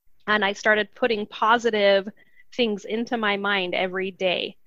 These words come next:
And I had to learn a lot about myself. I had to learn how to love myself. I had to learn how to accept myself.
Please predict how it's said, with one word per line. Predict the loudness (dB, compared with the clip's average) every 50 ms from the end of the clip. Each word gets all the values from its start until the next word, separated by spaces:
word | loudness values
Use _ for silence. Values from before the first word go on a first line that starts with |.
| -20 -20 -20 -20 -10 -4
And | -2 0 2 2
I | 0
had | 0 0 0 0 0
to | 0 -2 -2
learn | -2 -2 -2 -2 0 0 0 0 -2
a | -2 -2 0
lot | 0 2 2 2
about | 2 0 0 0
myself. | -2 -6 -8 -6 -6 -6 -6 -4
I | -4 -4
had | -4 -6 -6 -6
to | -8
learn | -6 -6 -6 -6 -6
how | -6 -4 -4 -4 -4
to | -6 -6 -6 -4
love | -2 0 0 0 0
myself. | -2 -4 -4 -6 -6 -8 -6 -6 -6 -6 -6 -6
I | -6
had | -4 -6 -8 -8
to | -8
learn | -8 -8 -8
how | -8 -8 -10 -10
to | -8 -10 -12
accept | -12 -12 -14 -12 -8 -6 -6 -6 -6 -8
myself. | -10 -10 -10 -10 -8 -6 -6 -6 -6 -8 -12 -18